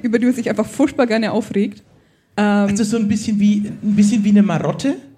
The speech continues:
Speaker 2: aber eher so ein, so, so eine Sache, wo man sich gerne ein bisschen reinsteigert.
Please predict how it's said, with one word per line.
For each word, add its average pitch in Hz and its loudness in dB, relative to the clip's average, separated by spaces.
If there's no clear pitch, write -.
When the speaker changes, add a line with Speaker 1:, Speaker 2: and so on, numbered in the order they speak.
Speaker 2:
aber 202 0
eher 202 2
so 202 2
ein, 202 2
so, 208 -4
so 202 -2
eine 202 6
Sache, 196 -2
wo 185 0
man 190 -4
sich 175 -10
gerne 180 -2
ein - -10
bisschen 185 -4
reinsteigert. 139 -6